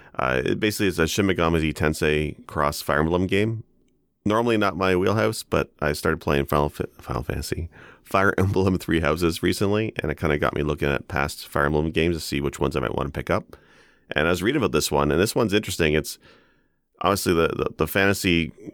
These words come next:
genres mixed together, but it takes place in modern Tokyo, like present day Tokyo.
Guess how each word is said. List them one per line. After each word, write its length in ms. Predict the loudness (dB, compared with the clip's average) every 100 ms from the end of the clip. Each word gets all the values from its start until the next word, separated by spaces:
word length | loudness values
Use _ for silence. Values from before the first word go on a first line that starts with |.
| -2
genres 300 | 2 2 2
mixed 140 | -2
together, 280 | 0 2 2
but 120 | 2
it 60 | 0
takes 140 | 0
place 300 | 2 0 2
in 260 | 0 0 -4
modern 400 | -2 0 2 2
Tokyo, 360 | 2 0 0 -2
like 180 | -2 -2
present 280 | 0 0 0
day 140 | 0
Tokyo. 540 | 0 -2 -2 -4 -6